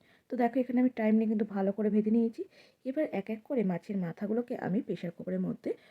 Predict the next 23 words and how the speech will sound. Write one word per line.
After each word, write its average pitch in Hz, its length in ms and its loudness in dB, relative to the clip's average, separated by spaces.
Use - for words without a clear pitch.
তুলে 170 220 2
নিচ্ছি। - 360 -8
তো 254 40 -10
দেখো 233 280 -4
সব 214 260 -4
মাথা 208 280 2
আমার 214 160 4
ভাজা 214 240 0
হয়ে 240 160 2
গেছে 262 140 -2
আর 226 80 0
আমি 185 140 0
সব 240 200 0
প্রেশার 214 260 -2
কুকারের 185 240 -4
মধ্যে 226 160 0
সুন্দর 175 260 -2
করে 220 200 -2
সাজিয়ে 180 300 -2
নিয়েছি। 147 220 -8
সেই 294 220 -4
তেলের 262 240 2
মধ্যে 220 360 0